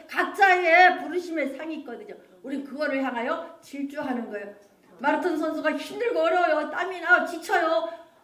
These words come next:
힘이 빠져도 저 앞에 있는 멸류관과 그 상급 때문에 달려가듯이 우리는 하나님께 세워진 그 표대,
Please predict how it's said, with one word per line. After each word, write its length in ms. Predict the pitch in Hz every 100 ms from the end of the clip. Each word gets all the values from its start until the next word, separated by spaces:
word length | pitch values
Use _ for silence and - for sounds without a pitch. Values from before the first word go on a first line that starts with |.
| _ _ _ _
힘이 360 | - 415 302
빠져도 640 | 302 339 339 330 311 370 -
저 140 | 294
앞에 640 | 330 370 381 294 294 339 320
있는 220 | 320 269
멸류관과 580 | 262 277 285 277 285 277
그 80 | 262
상급 320 | 320 311 269
때문에 240 | 262 262 240
달려가듯이 1040 | 208 233 226 202 190 185 233 214 - - _ _ -
우리는 600 | 240 233 247 294 277 - - -
하나님께 420 | 247 262 247 247
세워진 560 | 247 269 254 247 233 220
그 140 | 220
표대, 580 | - 277 - 202 180 -